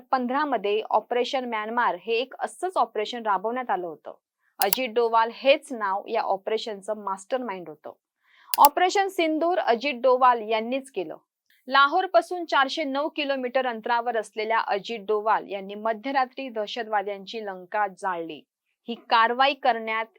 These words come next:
एनएसए डोवाल यांनी विशेष पथकासह पुढाकार घेतला. या हल्ल्याची पटकथा अजित डोवाल यांनी लिहिली होती.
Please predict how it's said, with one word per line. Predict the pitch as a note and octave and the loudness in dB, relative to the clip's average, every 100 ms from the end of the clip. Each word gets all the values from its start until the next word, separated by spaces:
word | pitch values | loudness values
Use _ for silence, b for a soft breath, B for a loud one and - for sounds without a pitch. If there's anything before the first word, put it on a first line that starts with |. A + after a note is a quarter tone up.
| - | -4
एनएसए | A3+ A3+ A#3+ A#3+ | -2 -2 -4 -2
डोवाल | A3+ A3+ G#3+ A3 F3 - | -2 -2 2 2 0 -4
यांनी | G3 G3 G3+ | -10 -8 -10
विशेष | F#3 G#3 G#3+ C4+ C4 - | -10 -10 -4 0 0 0
पथकासह | A#3 A3+ G#3+ G#3 G#3 G3+ G#3 | -4 -2 -4 -4 -6 -10 -10
पुढाकार | G#3+ G#3+ A3+ C#4 A3 | -6 -2 0 0 0
घेतला. | F3+ - - - b b b b C4 | -4 -10 -14 -16 b b b b 2
या | D4+ | 4
हल्ल्याची | C4+ C#4 D#4 F4+ F#4+ | 4 2 2 2 2
पटकथा | F#4+ E4+ - D#4+ D#4+ D#4+ | 2 0 4 0 4 4
अजित | F4 A#3+ A3+ C#4+ | 4 2 -2 -2
डोवाल | B3 B3+ C4 | 0 4 6
यांनी | C4 A#3+ B3+ D4 | 4 2 0 -2
लिहिली | C4 A3 | -2 -2
होती. | G#3+ F#3 F3+ D3+ | -4 -4 -8 -12